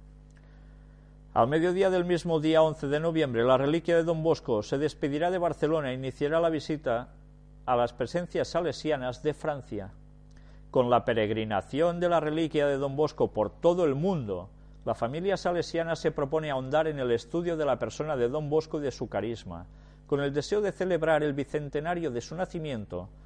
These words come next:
con un compromiso más radical en la misión evangelizadora y con una opción preferente por los jóvenes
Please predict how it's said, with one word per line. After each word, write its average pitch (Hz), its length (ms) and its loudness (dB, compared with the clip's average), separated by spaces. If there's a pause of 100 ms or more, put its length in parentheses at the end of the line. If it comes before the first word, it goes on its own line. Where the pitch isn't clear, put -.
(180)
con 135 140 0
un 196 100 -2
compromiso 170 640 0
más 147 320 0
radical 151 600 2 (540)
en 135 240 0
la 131 120 6
misión 160 540 -2 (100)
evangelizadora 151 1500 2 (720)
y 120 140 -2
con 123 180 2
una 170 180 2
opción 151 460 -2
preferente 151 600 -2
por 175 280 2
los 139 260 0
jóvenes 110 640 0